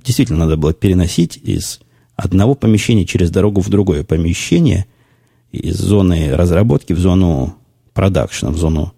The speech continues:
промышленную. Перенос этот занял массу времени, переподключение массу времени, но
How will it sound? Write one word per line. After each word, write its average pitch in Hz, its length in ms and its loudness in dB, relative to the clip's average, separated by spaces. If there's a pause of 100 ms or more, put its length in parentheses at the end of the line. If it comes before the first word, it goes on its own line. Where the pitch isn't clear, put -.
(220)
промышленную. - 760 -2 (720)
Перенос 135 340 2
этот 101 160 -2
занял 95 260 2
массу 95 400 0
времени, 104 380 2
переподключение 110 840 0
массу 101 360 2
времени, 90 500 0
но 101 340 2